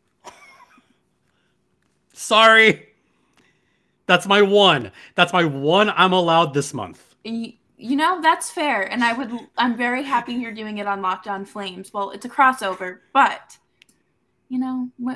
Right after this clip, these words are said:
Speaker 2: we all appreciate a good
Speaker 1: I, I would
Speaker 2: draft.
Speaker 1: never do,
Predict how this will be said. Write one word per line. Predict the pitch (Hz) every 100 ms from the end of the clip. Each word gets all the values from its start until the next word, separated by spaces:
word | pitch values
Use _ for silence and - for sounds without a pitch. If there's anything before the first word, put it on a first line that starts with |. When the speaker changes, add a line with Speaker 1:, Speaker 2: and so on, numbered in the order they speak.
| -
Speaker 2:
we | 254
all | 254 240 226
appreciate | - 202 196 196 185 180 -
a | 180
good | 180 175 165
Speaker 1:
I, | 139 135 _ _ -
I | 131
would | 127 131
Speaker 2:
draft. | 165
Speaker 1:
never | 139 120
do, | 113 - 113